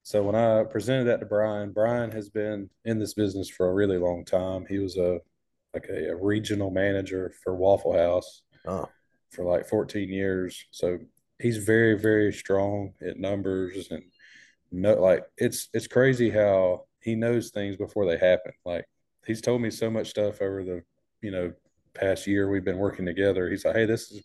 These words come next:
Speaker 1: this is probably what's gonna happen." Or, like, we'll hire somebody and he'd be like, "They probably ain't gonna make it."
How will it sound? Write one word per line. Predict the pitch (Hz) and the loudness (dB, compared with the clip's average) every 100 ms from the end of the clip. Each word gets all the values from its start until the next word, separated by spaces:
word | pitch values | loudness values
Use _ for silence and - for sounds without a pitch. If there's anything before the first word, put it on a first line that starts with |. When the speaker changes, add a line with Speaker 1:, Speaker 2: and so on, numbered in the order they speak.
| _ | _
Speaker 1:
this | 139 | -6
is | 139 | -2
probably | 117 113 | 0 2
what's | 104 | 0
gonna | - 92 | -6 -6
happen." | 98 98 - 85 - | -4 -4 -6 -12 -2
Or, | 98 | 2
like, | 98 - | 2 2
we'll | 107 | 2
hire | 101 107 104 | 6 6 4
somebody | 101 95 95 | 0 -2 -2
and | 92 | -2
he'd | 101 | -4
be | |
like, | 95 - - _ _ _ _ | -4 -4 -8 _ _ _ _
"They | 110 | -2
probably | 123 117 110 | 4 4 2
ain't | 95 | -2
gonna | 95 | -4
make | 90 95 90 | -2 -4 -4
it." | - | -8